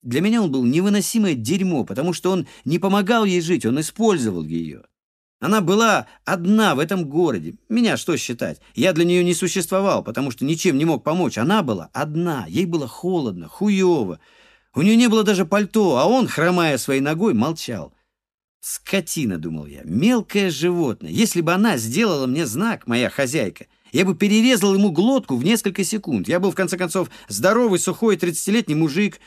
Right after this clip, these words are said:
никогда ничем не болел, таская чужую мебель.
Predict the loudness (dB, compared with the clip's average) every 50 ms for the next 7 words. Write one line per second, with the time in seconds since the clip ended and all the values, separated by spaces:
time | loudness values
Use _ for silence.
0 | -10 -6 -4 -2 0 0 2 2 2 2 2 0 0 -2 0 0 2 2 2 2
1 | 2 2 0 0 -2 -4 -2 0 0 0 0 0 -2 0 2 2 2 2 2 2
2 | 2 2 2 2 0 -2 -4